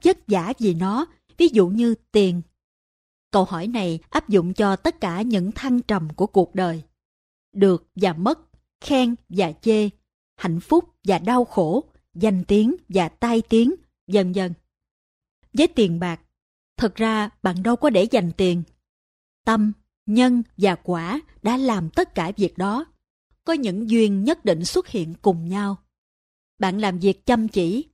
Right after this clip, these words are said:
và bạn kiếm được tiền. Bạn may mắn khi không ai trộm số tiền đó, và bạn xoay sở để giữ được nó.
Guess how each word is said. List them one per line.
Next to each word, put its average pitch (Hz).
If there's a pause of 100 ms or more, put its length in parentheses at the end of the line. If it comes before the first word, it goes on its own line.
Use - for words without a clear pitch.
(160)
và 208
bạn 185
kiếm 294
được -
tiền. 175 (460)
Bạn 185
may 233
mắn 233 (220)
khi 240
không 262
ai 262
trộm 180
số 330
tiền 180
đó, 196 (500)
và 196
bạn 180
xoay 262
sở 190 (120)
để 180
giữ 185
được 208
nó. 196